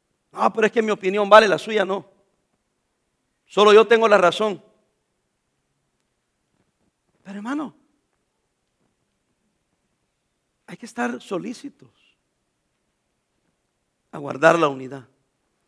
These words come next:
Y termino donde empezamos. <laughs> Dice, solamente que os comportéis como es digno del Evangelio de Cristo. Hermano, al final tenemos que decir, un momento,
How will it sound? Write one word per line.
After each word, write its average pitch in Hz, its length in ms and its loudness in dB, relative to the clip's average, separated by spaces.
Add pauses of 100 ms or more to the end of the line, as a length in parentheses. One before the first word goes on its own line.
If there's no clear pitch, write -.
(140)
Y 151 60 -20
termino 254 600 2 (1120)
donde 175 180 -2
empezamos. 262 760 0 (920)
<laughs> 285 120 -2 (1120)
Dice, 214 680 0 (140)
solamente 226 720 4
que 180 100 -4
os 165 160 -2
comportéis 165 880 -8 (920)
como 151 240 -10
es 147 80 -10
digno 135 380 -6 (840)
del 123 120 -20
Evangelio 117 420 -18
de 113 120 -20
Cristo. - 340 -20 (1300)
Hermano, 226 220 2
al 202 60 0
final 220 380 -2
tenemos 208 300 -6
que 196 80 -8
decir, 185 480 -8
un 220 140 -14
momento, 180 420 -14